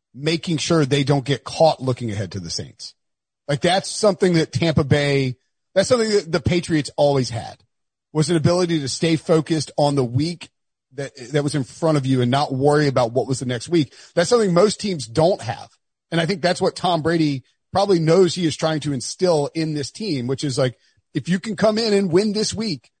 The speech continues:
you know, the rest will take care of itself. Don't worry about playing the Saints next week with the division maybe on the line. I, I, I feel like that's a fair assessment of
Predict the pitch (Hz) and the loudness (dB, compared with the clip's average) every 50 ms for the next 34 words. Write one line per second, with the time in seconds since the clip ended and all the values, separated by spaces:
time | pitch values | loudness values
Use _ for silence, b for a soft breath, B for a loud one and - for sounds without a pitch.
0 | _ _ _ _ _ _ - 160 175 165 151 160 151 170 175 170 - 185 156 - | _ _ _ _ _ _ -2 0 2 2 2 2 0 2 0 0 0 -2 -2 -2
1 | 175 143 - 170 170 156 139 135 - - 190 139 - - - _ _ - 165 170 | -4 -4 -2 -2 -2 0 -2 -4 -4 -2 -2 -2 -2 -4 -16 _ _ -2 0 0
2 | 156 160 185 202 208 208 190 170 165 156 - - - 165 165 165 165 156 151 139 | 2 2 4 6 6 6 6 6 4 2 2 -2 -4 -2 0 0 0 -2 -2 -4
3 | - - 170 156 147 - - 139 135 127 - - 139 139 135 123 - b b b | -4 -4 -4 -4 -4 -6 -6 -6 -6 -6 -6 -4 -4 -2 -4 -4 -6 b b b
4 | b b b 135 123 - 143 131 117 143 123 143 151 139 139 131 117 127 127 131 | b b b -6 -2 -2 -2 0 0 0 0 2 2 2 2 0 0 0 0 0
5 | 127 131 123 113 110 107 123 139 - - - - 104 139 147 147 147 139 156 - | 0 0 0 0 0 -2 -2 -2 -4 -6 -8 -8 -4 -4 -4 -4 -4 -6 -8 -8
6 | - - 160 175 - 165 165 - - 262 254 220 147 - 156 143 - - 143 127 | -6 -2 -2 -2 0 -2 -2 -2 2 2 2 2 2 0 -2 -2 -2 -4 -6 -6
7 | - _ - 156 151 147 143 139 - 123 - - 139 127 - 139 127 127 117 113 | -6 _ -2 0 0 2 0 -2 -2 -4 -4 -4 -6 -6 -6 -6 -6 -6 -6 -8